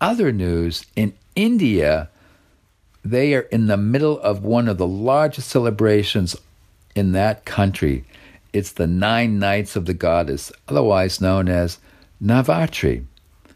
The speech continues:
The celebration began last Wednesday, a day after the new moon. Navratri celebrates the goddess Durga's battle with a demon, whose name I cannot pronounce. But here's the best part. Once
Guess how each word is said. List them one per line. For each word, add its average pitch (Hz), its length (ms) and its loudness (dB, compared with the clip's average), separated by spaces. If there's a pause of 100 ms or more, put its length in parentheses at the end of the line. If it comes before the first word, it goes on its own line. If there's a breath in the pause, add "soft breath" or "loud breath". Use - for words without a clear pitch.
(260 soft breath)
The 123 100 2
celebration 143 680 2
began 101 320 2
last 92 380 0
Wednesday, 82 640 0 (260)
a 104 80 2
day 113 420 2
after 95 240 0
the 82 140 -2
new 82 180 0
moon. 73 460 -2 (560 soft breath)
Navratri 143 560 2
celebrates 95 680 0
the 78 140 -6
goddess 95 500 -2
Durga's 82 560 -2
battle 101 560 0
with 87 160 -2
a 80 80 -2
demon, 76 480 0
whose 90 300 0
name 110 240 2
I 76 100 -2
cannot 90 540 -2
pronounce. 76 560 -2 (440 soft breath)
But 98 140 2
here's 110 300 2
the 78 100 -2
best 73 380 -2
part. - 420 -2 (480 soft breath)
Once 110 440 0